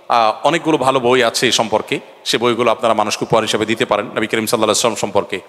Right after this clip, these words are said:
কোরআনে করিম উপহার হিসেবে দেওয়া, এটা অনেক বড় কার্যকর একটি উপায়। আমি, আহ, জাপানের টোকিওতে এক বাংলাদেশির, আহ, একটা অভিজ্ঞতার কথা জানলাম। তিনি আমাকে বললেন যে, "ভাই, আমার একটা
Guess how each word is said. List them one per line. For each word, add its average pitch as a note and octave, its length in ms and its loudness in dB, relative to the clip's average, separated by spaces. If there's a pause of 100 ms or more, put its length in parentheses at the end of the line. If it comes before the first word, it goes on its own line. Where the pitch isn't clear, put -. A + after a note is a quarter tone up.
(280)
কোরআনে E3 280 4
করিম F3 380 -2
উপহার C#3+ 300 2
হিসেবে C3 260 -2
দেওয়া, A2+ 260 2
এটা D#3 200 -2
অনেক D#3+ 180 -2
বড় C#3+ 140 4
কার্যকর B2 440 0
একটি G#2+ 200 -4
উপায়। A2+ 240 -2 (600)
আমি, D3 280 2 (100)
আহ, A2+ 320 2
জাপানের C3+ 280 2 (100)
টোকিওতে E3+ 360 0
এক C#3 100 0
বাংলাদেশির, B2+ 580 2
আহ, A2 560 0
একটা B2+ 160 0
অভিজ্ঞতার B2+ 420 0
কথা A#2+ 220 2
জানলাম। G2+ 320 0
তিনি A#2 160 -2
আমাকে A#2 240 0
বললেন A2 260 0
যে, G#2+ 100 -4
"ভাই, G#2 240 0 (560)
আমার C#3+ 200 2
একটা D3 220 0